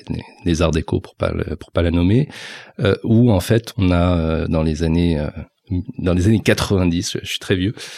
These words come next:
euh, d-, découvert le, le, le digital et tout ce qui allait avec. Et en parallèle de, de mon école, j'avais déjà, euh, créé un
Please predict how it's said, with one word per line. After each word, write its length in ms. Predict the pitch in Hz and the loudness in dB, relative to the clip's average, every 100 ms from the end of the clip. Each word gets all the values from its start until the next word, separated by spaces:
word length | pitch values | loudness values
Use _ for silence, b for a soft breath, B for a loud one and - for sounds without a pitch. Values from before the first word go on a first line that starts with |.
| B - | B 0
euh, 580 | 101 95 90 87 90 - - | 2 4 2 2 -2 -4 -4
d-, 140 | 90 - | -4 -4
découvert 720 | 107 107 127 - 113 117 117 | 0 4 4 2 2 4 4
le, 320 | 104 95 87 87 | 4 4 4 2
le, 240 | 90 85 | 2 2
le 140 | 92 92 | 2 2
digital 500 | 90 90 - 104 107 | 2 0 2 2 2
et 80 | |
tout 140 | - 101 | 0 -4
ce 80 | - | 0
qui 80 | |
allait 100 | 95 | 2
avec. 420 | 90 85 120 139 110 | 4 4 4 2 2
Et 60 | |
en 120 | 90 | 2
parallèle 520 | 87 107 101 101 110 98 | 2 2 4 4 4 4
de, 240 | 87 85 | 2 2
de 140 | 85 | 2
mon 160 | 90 87 | 2 2
école, 320 | 80 107 123 | 2 2 2
j'avais 240 | 113 87 87 | 2 0 2
déjà, 340 | 92 90 98 | 2 2 2
euh, 180 | - 50 | 0 0
créé 280 | - 117 110 | 0 2 4
un 180 | 92 | 4